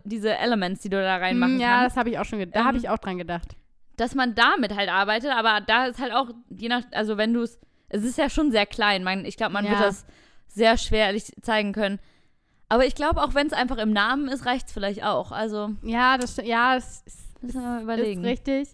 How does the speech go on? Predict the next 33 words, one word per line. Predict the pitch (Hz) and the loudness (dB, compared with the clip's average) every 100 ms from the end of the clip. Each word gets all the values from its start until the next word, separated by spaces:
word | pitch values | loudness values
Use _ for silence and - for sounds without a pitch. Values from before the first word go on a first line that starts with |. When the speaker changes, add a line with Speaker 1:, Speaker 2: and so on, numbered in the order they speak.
| _ _ _ _ | _ _ _ _
Speaker 2:
Ja, | 208 208 202 | -4 -2 0
boah, | 190 190 | -2 -4
das, | 190 - | -6 -8
also | 208 | -6
das | 208 220 | -4 -6
wird | 233 | -6
uns | 226 | -6
jetzt, | 226 220 - 196 | -6 -8 -12 -4
da | 208 | -2
haben | 214 | -2
wir | 233 | -4
jetzt | - | -4
was, | 269 - - | -6 -6 -6
da | |
haben | 220 | -4
wir | 220 220 | -4 -6
ge-, | 226 214 | -10 -8
was | 233 | -6
für | - | -6
unser | 247 233 | -4 -2
Gehirn | 240 233 190 190 - _ _ _ | -2 -2 -4 -8 -14 _ _ _
zu | 233 | -14
tun. | 240 214 196 - - 190 | -10 -10 -12 -20 -20 -8
Für | 202 | -4
Speaker 1:
Ja, | 175 | -4
Speaker 2:
nächstes, | 185 220 | -4 -6
Speaker 1:
Gehirnjogging. | 214 226 214 202 202 208 | -4 -2 -2 -2 -2 -4
Speaker 2:
nächste | 226 | -6
Woche. | - - - _ _ _ 254 - 302 | -8 -14 -20 _ _ _ -8 -4 -4
<laughs> | - | -2
Gehirnjogging. | 339 339 339 427 - 247 339 440 466 - _ - _ _ - - - - | -4 -4 -6 -10 -16 -16 -16 -18 -18 -18 _ -20 _ _ -20 -20 -20 -12
<laughs> | - 403 - - - - - _ 359 | -10 -10 -12 -20 -18 -18 -20 _ -8
Ja, | 254 | -6